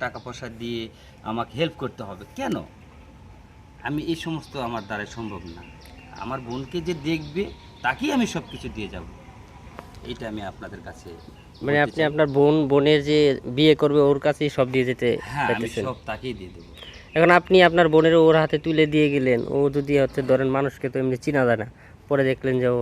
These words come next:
Speaker 2: হচ্ছে যে ওই ছেলেদের মতনই খারাপ।
Speaker 1: এখন একটা জিনিস আপনি যেটা বলছেন, আপনার কথা সব মানে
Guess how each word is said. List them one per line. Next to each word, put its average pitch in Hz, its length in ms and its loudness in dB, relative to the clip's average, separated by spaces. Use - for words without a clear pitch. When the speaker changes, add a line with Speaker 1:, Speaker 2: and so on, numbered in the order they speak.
Speaker 2:
হচ্ছে - 200 -12
যে 117 80 -2
ওই 135 200 -2
ছেলেদের 123 320 0
মতনই 117 400 -2
খারাপ। 113 220 0
Speaker 1:
এখন 202 260 -4
একটা 165 160 -10
জিনিস 160 400 -4
আপনি 165 240 -8
যেটা 165 180 -8
বলছেন, 139 380 -8
আপনার 131 280 -12
কথা 131 180 -12
সব 110 200 -12
মানে 113 180 -6